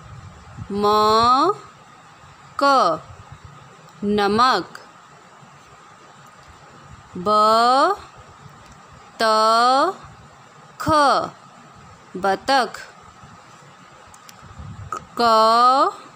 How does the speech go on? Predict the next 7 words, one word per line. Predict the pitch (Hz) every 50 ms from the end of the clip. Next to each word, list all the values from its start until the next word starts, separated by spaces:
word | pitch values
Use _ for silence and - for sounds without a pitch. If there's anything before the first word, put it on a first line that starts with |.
| - - - - - - - - - - - - - - - - - -
ल | 196 196 214 220 214 214 214 214 220 220 226 233 240 254 277 330 403 - - - - - - - - - - - - - - - -
म | 220 233 254 269 277 269 240 185 160 - 151 - - - - - - - - - - - - - - - - - - -
कलम, | 214 196 196 214 247 269 262 233 180 156 160 151 - - - - - - - - - - - - - - - - - - - - - - - - - - - - - - - - - - - - - - - - - - - - - - -
स | - - - - - 254 240 233 226 226 220 220 226 240 247 254 285 339 403 - - - - - - - - - - - - - - - - - - - - - -
ड़ | 196 202 208 208 208 214 214 214 220 220 233 240 254 277 330 392 415 - - - - - - - - - - - - - - - - - - - 277
क | 277 285 269 240 190 160 - - - - - - - - - - - - - - - - - -
सड़क, | - - - 240 220 208 208 240 262 233 175 160 - -